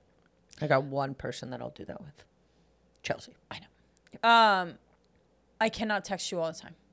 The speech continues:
Speaker 1: No.
Speaker 2: You hold a very special place in my heart.
Speaker 1: Mm-hmm.
Speaker 2: I care about you. Will you ever need me? Call me.
Speaker 1: Abs-
Speaker 2: You ever need
Speaker 1: Call
Speaker 2: me?
Speaker 1: me.
Speaker 2: Call me. I'm there.
Speaker 1: Yeah.
Speaker 2: Done deal.
Speaker 1: Yes, Lucille.
Speaker 2: However,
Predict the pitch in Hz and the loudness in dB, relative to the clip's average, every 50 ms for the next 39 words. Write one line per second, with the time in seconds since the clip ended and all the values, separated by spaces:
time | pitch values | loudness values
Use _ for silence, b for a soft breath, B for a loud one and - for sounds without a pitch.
0 | _ - 180 170 - - b b b b b b b b b b b b b b | _ -8 -6 -6 -6 -8 b b b b b b b b b b b b b b
1 | b _ - 196 185 190 233 247 247 247 247 247 254 254 254 269 285 285 285 - | b _ -14 -8 -2 2 4 6 6 8 8 6 6 6 4 2 0 -4 -6 -12
2 | _ _ _ _ _ _ _ _ _ _ _ - - 254 247 226 240 202 240 233 | _ _ _ _ _ _ _ _ _ _ _ 6 8 8 10 10 8 6 8 8
3 | 226 233 247 240 - - - - - - 214 220 - - - 220 214 - - - | 8 8 6 2 2 0 -2 2 6 8 8 8 6 4 0 0 0 0 0 2
4 | 214 202 202 - - 208 202 196 190 208 220 - 190 175 160 180 220 - _ _ | 2 2 2 0 -2 -2 0 0 0 0 2 2 2 4 4 2 0 -4 _ _
5 | _ _ _ _ _ - 165 160 147 180 196 196 196 - - 220 208 196 202 196 | _ _ _ _ _ -12 -10 -2 2 4 4 2 2 0 2 4 6 8 8 8
6 | 190 196 196 190 202 202 220 226 220 214 185 214 254 277 277 226 247 233 233 254 | 8 8 6 6 4 2 0 0 0 0 2 6 10 10 10 10 8 4 4 4
7 | 302 359 403 427 349 311 311 294 294 320 370 - _ _ _ - - - 165 156 | 6 8 8 8 8 6 6 6 6 6 4 2 _ _ _ -8 -2 2 2 2
8 | 151 156 143 143 214 - _ _ - _ _ _ - 208 208 196 202 - - - | 2 0 -4 -8 -8 -12 _ _ -20 _ _ _ 6 8 8 8 6 2 -6 2
9 | 202 240 247 247 226 247 254 330 359 359 359 349 302 254 220 190 262 285 277 277 | 8 8 10 10 8 8 12 12 12 12 12 12 12 12 10 8 6 8 10 12
10 | 285 302 302 320 320 302 - 240 240 233 220 170 - 196 190 180 175 160 185 254 | 12 10 10 8 6 6 6 8 6 6 6 2 2 4 6 6 6 6 4 2
11 | - _ _ _ - 156 151 135 - - - _ _ _ _ - 226 220 220 220 | -2 _ _ _ -6 -4 -2 -2 -4 -6 -10 _ _ _ _ 6 6 6 6 6
12 | 175 - 185 160 143 147 180 208 - _ - - 117 - - - - - - 151 | 2 0 2 2 2 2 2 0 -4 _ -2 -2 -2 -2 -2 -6 -10 -6 -2 -2
13 | 156 160 - - - - - - - _ _ _ _ _ _ _ _ _ _ _ | -2 -2 -2 -4 -6 -8 -10 -12 -16 _ _ _ _ _ _ _ _ _ _ _
14 | _ _ _ _ _ _ - - - 240 233 247 247 233 175 165 143 - | _ _ _ _ _ _ 0 4 8 10 12 12 12 12 10 8 2 2